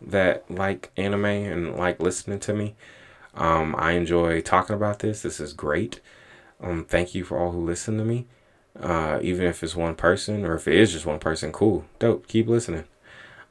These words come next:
Um, praying for y'all. Y'all are amazing. You're loved by someone. I promise you that.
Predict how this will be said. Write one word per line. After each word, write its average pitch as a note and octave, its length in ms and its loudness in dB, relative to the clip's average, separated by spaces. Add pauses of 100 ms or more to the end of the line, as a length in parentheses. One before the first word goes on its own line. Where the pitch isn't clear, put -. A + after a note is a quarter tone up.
Um, E2+ 640 2
praying A2 280 8
for A2 100 -2
y'all. G#2+ 340 6
Y'all E2+ 220 4
are D2+ 120 2
amazing. E2+ 600 0
You're D2+ 160 0
loved E2+ 500 2
by D#2 180 -4
someone. G2+ 680 0
I C#2+ 100 -4
promise F2+ 480 0
you D#2 120 -4
that. F#2 420 0